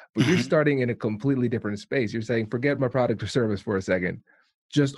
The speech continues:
Speaker 1: overall company goals. I think that's really fascinating, and I wanna
Speaker 2: Mm-hmm.
Speaker 1: really hammer down on this. So why is it so important to start there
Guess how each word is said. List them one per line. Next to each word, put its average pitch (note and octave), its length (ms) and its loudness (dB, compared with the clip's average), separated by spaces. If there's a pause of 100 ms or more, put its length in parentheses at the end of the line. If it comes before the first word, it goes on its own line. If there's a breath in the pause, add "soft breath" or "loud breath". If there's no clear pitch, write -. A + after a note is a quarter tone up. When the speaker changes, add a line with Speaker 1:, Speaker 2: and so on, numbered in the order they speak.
(140)
Speaker 1:
overall D#3 840 6
company A#2 460 0
goals. G2 520 -4 (320 loud breath)
I C#3+ 60 4
think F3 260 2
that's F3 260 0
really D#3+ 320 2
fascinating, A2 600 -2
and A#2 80 0
I B2 40 2
wanna D3 220 2
Speaker 2:
Mm-hmm. A#2+ 220 2
Speaker 1:
really B2+ 240 0
hammer A#2+ 300 0
down A2+ 280 0
on F2+ 160 0
this. F#2+ 220 -2 (260 loud breath)
So - 160 -2
why A#2 340 2
is D3 140 0
it C#3 120 -4
so B2+ 180 0
important A#2 420 -2
to G#2+ 60 -6
start C#3 380 -2
there G2+ 560 0